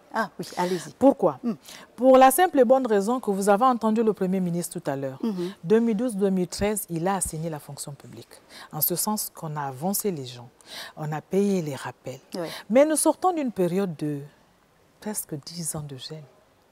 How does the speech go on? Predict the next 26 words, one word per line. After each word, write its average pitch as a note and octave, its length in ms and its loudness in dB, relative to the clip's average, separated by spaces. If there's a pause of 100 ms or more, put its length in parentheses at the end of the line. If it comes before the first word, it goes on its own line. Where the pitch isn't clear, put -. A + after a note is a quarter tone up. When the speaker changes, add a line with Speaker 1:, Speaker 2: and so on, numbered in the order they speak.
(480)
Speaker 2:
Je D#3 180 2
suis A#3 200 2
obligée G3+ 380 0
d'abord E3 340 -4
d'apurer G3+ 460 -2
l'existant, D3 540 -4 (440)
ce - 340 6
qu'il A3+ 280 0
y G#3 80 4
a G#3 100 4
là, D#3+ 180 -2 (140)
qui A#3 400 4
a, F3+ 140 6
qui F3+ 220 -4
était F#3+ 180 0
en F#3+ 160 0
attente F#3 420 -2
depuis D3+ 320 -8
longtemps. C#3 460 -8
Speaker 1:
Mhm. G3 240 -10 (440)
Speaker 2:
Et D#4+ 260 10 (680)
après D#4 680 6
avoir G#3+ 400 4
résorbé F#3+ 500 -2
tout D4 220 -2
ça, F3+ 220 -6